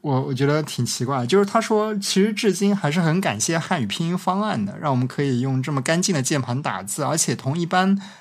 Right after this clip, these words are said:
港澳台人比起来，我们聊天的打字速度简直是开挂。他的意思就是，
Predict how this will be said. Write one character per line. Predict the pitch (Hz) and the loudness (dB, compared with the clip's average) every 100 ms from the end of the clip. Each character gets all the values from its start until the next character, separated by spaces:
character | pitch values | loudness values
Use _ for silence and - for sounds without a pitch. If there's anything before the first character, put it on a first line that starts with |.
| _ _ | _ _
港 | - 123 | -2 2
澳 | 170 | 2
台 | - 160 | 4 0
人 | 165 180 | 0 0
比 | 120 170 | -2 -2
起 | - | 0
来， | 120 | 0
我 | 113 | 0
们 | 120 | 0
聊 | 120 | 0
天 | 160 202 | 2 0
的 | |
打 | 196 110 104 | 0 -2 -4
字 | 151 | -6
速 | - 185 | -4 -4
度 | 143 131 | -2 -4
简 | 131 101 | -4 -6
直 | 113 | -4
是 | 143 160 | -6 -6
开 | - - 175 | -8 -6 -6
挂。 | 185 160 123 | -4 -4 -2
他 | 190 | 0
的 | |
意 | 214 | 2
思 | 202 190 | 2 2
就 | 202 | 2
是， | 196 175 | 2 0